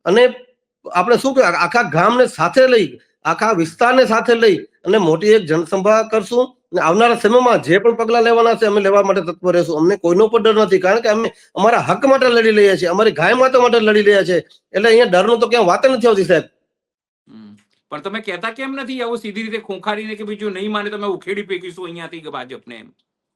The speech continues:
Speaker 1: સાહેબ, મેં તમને એ જ કીધું, કારણ કે હું કાઠલા ચારણ સમાજના પ્રમુખ તરીકે અને અહીંયાના સરપંચના પ્રતિનિધિ તરીકે તમને એ જ જણાવું છું કે આવનારા સમયમાં અમારા ગામની મીટિંગ યોજાશે,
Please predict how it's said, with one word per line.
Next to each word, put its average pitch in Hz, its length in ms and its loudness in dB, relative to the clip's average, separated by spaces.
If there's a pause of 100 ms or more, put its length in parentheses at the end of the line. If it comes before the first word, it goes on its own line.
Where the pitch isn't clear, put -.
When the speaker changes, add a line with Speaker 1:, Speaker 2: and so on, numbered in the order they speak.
(160)
Speaker 1:
સાહેબ, 190 160 0
મેં 190 160 2
તમને 220 220 2
એ 220 140 4
જ 220 100 -8
કીધું, 220 280 2
કારણ 175 220 0
કે 202 100 -2
હું 190 240 0
કાઠલા 160 360 -2
ચારણ 180 220 0
સમાજના 202 280 0
પ્રમુખ 220 360 -2
તરીકે 214 320 4
અને 190 140 2
અહીંયાના 208 340 2
સરપંચના 214 420 0
પ્રતિનિધિ 214 500 -2
તરીકે 214 300 0
તમને 220 220 0
એ 220 80 0
જ 190 40 -14
જણાવું 202 280 4
છું 208 120 -2
કે 165 80 -6
આવનારા 214 380 2
સમયમાં 190 420 2
અમારા 196 420 2
ગામની 175 340 2
મીટિંગ 196 340 0
યોજાશે, 165 500 2